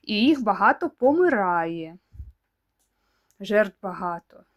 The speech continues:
І знову шістка пентаклів на дні колоди. Все це схвачено, всюду є свої люди. Все.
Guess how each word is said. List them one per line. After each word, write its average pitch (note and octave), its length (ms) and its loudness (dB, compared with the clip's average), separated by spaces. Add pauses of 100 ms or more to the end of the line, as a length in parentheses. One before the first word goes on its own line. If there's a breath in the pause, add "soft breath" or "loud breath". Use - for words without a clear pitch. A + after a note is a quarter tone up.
(140)
І A3+ 120 -6
знову C4+ 460 4
шістка C#4 460 -10
пентаклів B3 640 -4
на A3+ 120 0
дні G#3 200 -4
колоди. A3+ 640 -2
Все C#4 280 -4
це A#3 160 -14
схвачено, F#4+ 960 -2 (600 soft breath)
всюду C#4 560 -4
є G3 220 -2
свої E3+ 400 -14
люди. - 460 -20 (320)
Все. - 400 -8